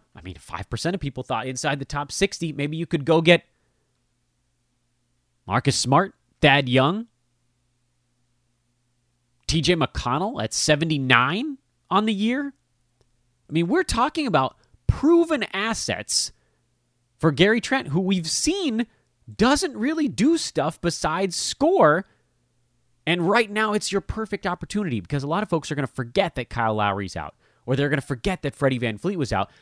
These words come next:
because Trent was starting anyway. So there's this, this piece of the brain that doesn't make the link there. And it, and it happens to all of us. It happens to me as well.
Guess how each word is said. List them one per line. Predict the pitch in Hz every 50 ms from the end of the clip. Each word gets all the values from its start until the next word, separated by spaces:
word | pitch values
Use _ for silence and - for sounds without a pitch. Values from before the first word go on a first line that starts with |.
| _ _ -
because | 175 - - - - 277 320 294 202 190 180 - - _ _ _
Trent | - - 214 220
was | 220 185 -
starting | - - - 190 185 202 196 180 175 - -
anyway. | 220 226 226 202 151 107 87 73 - _ _ _ _ _ _ _ _ _ _ _ _ _ _ _ _ _ _ _ _
So | - - 170
there's | 156 170 170 147
this, | 151 170 151 - - - _ _
this | 131 127 143 - - - _ _ _ _ - -
piece | - - 269 - -
of | 156
the | 139 131
brain | 110 180 190 196 185 143 107 104 113 131 - _ _ _ _ _ _
that | - 135 - -
doesn't | 190 214 196 202 180 175
make | 160 160 - -
the | 131
link | 127 143 185 233 220 - - -
there. | 107 90 78 82 -
And | 160 151 165
it, | -
and | 190 170
it | 165
happens | 160 208 226 196 202 156 -
to | 165 -
all | 160 196 208
of | 151 92
us. | 82 -
It |
happens | 147 170 180 139
to | - 139
me | 147 196 196 175
as | 135 117
well. | 156 226 208 131 -